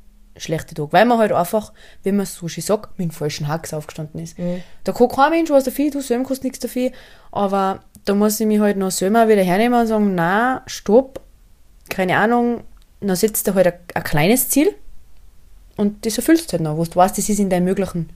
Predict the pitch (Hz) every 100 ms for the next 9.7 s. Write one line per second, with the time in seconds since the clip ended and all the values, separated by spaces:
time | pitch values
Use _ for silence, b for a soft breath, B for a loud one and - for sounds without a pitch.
0 | - 185 165 151 147 - 135 143 143 135
1 | 139 B B B B B B B B 156
2 | 165 180 208 208 175 196 196 185 - 180
3 | 170 180 175 170 202 202 202 196 196 B
4 | B B B 165 175 175 220 - 220 -
5 | 175 160 - - - - - - 170 175
6 | 180 196 190 185 - 202 180 170 - -
7 | - - - - 160 160 156 156 160 160
8 | B B B B B B B B - -
9 | - 262 247 247 240 247 160